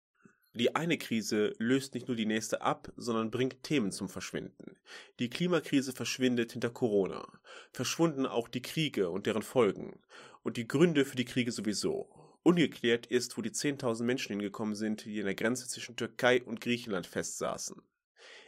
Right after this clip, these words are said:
Ich würde meinen Arsch darauf verwetten, dass die irgendwo in Deutschland im Warmen sitzen und sich ins Fäustchen lachen.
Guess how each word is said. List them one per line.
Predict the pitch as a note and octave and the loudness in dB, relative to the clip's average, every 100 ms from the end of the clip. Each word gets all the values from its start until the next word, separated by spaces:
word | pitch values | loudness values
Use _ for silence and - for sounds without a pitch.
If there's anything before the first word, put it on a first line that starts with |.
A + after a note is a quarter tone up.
| _ - | _ -4
Ich | C#3+ - G#2 | -4 -4 -4
würde | A#2 B2+ | -2 -2
meinen | A2 G#2 G#2+ | -2 -2 -4
Arsch | - G#2 F2 - | -2 -2 -2 -4
darauf | E2+ - - | -4 -4 -8
verwetten, | - D#2 - - F#2+ | -6 -6 -4 -6 -4
dass | F#2+ F#2 | -4 -6
die | - A2+ | -6 0
irgendwo | B2 A#2 G#2+ A2+ | 0 0 -2 -2
in | G#2 | -2
Deutschland | G#2 G#2 G2+ G2+ | 2 2 2 -2
im | F2+ | -2
Warmen | G2 G2+ G2+ | 0 0 0
sitzen | G#2 F#2+ G#2 | -2 -4 -4
und | G2+ | -6
sich | G#2 G2 | -6 -6
ins | - F#2+ | -6 -6
Fäustchen | - F2+ - - D2 | 0 0 0 -4 -6
lachen. | - - - | -6 -8 -16